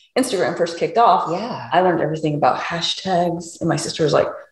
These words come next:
Speaker 1: "What are you talking about? You sound stupid." And I'm like, "Yeah, but this new thing, Instagram, with these hashtags." And I, people started seeing me. So I was shipping shoes all over the world. So it's
Speaker 2: I
Speaker 1: just
Speaker 2: didn't
Speaker 1: evolved.
Speaker 2: know that.
Speaker 1: It's just evolved. Like, yeah, there's so
Speaker 2: Yeah.
Speaker 1: many different things. And I did these little baby kettlebells.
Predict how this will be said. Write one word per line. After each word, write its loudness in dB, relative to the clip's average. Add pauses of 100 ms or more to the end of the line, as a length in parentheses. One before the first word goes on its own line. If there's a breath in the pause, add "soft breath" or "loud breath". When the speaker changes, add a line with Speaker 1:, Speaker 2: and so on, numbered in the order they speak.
Speaker 1:
"What 0
are 2
you 2
talking -2
about? -6
You -2
sound 2
stupid." -2
And 0
I'm 2
like, -2 (220 loud breath)
"Yeah, 6
but 2
this 2
new 4
thing, 0
Instagram, 0
with -6
these -10
hashtags." -2 (540)
And 2
I, 6 (300)
people -2
started 2
seeing 0
me. 0
So 4 (200 loud breath)
I 0
was -4
shipping -8
shoes -2
all 2
over -2
the -4
world. -2
So 0 (640)
it's -20
Speaker 2:
I 0
Speaker 1:
just 4
Speaker 2:
didn't 2
Speaker 1:
evolved. 6
Speaker 2:
know 4
that. 4
Speaker 1:
It's 2
just 0
evolved. 0 (120)
Like, -6
yeah, 4 (100)
there's 2
so 4
Speaker 2:
Yeah. 0
Speaker 1:
many 2
different -4
things. -6
And 0
I 4
did -2
these -6
little 2
baby 4
kettlebells. 4